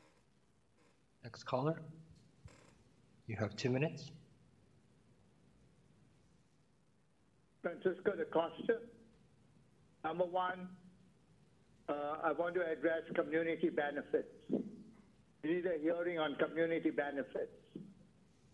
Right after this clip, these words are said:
Speaker 2: Yesterday, I had a meeting with some women from Hunters Point who are suffering. They are suffering from dire straits, food security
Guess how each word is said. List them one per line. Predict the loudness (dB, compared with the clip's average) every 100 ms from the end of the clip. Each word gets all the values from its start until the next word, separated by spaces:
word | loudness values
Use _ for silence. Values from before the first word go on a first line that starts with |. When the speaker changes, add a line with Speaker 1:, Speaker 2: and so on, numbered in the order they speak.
| -6
Speaker 2:
Yesterday, | -4 -4 -2 0 0
I | 0
had | 0 0 0
a | 2
meeting | 2 2 -2 2
with | 2 0 -4 -2
some | -2 0 2
women | 2 2 0 -2 -8 -16 -20 -4
from | -4 0
Hunters | 0 2 2 2 2
Point | 2 2 -2 -4 -12 -20 -8 -4
who |
are | -4 -2 -2
suffering. | -2 -2 -2 0 -2 -10 -20 -20 -20 -20 -20 -20 -20 -20 -20 -20 -20 -20 -20 -20 -20 -20 -8
They | -8
are | -6 -2
suffering | 0 0 0 0 0 -6 -14 -20 -20 -20 _ -20 -20 -20 -4 0
from | 2 2
dire | 2 2 -2 0 0
straits, | 2 0 -2 -6 -2
food | 0 0 -2 -4
security | 0 0 2 0 0 0 -2